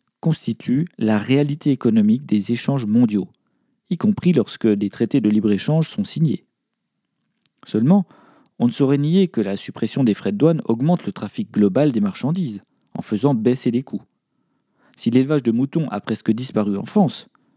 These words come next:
c'est bien suite à la mise en application méticuleuse de la théorie de l'avantage comparatif ricardienne. L'économie mondiale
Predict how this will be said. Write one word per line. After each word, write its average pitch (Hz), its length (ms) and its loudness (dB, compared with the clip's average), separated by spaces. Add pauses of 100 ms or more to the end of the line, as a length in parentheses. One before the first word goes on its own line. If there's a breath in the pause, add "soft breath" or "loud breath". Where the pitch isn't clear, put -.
(380)
c'est - 180 -6
bien 110 200 2
suite - 400 -4
à 104 100 -6
la 98 100 -6
mise 107 180 0
en 101 100 4
application 98 560 -2
méticuleuse 151 1000 2
de 101 120 -2
la 98 160 0
théorie 104 400 2
de 98 100 -2
l'avantage 101 540 -2
comparatif - 760 -6
ricardienne. 131 720 -2 (1000 soft breath)
L'économie 160 480 2
mondiale 107 560 0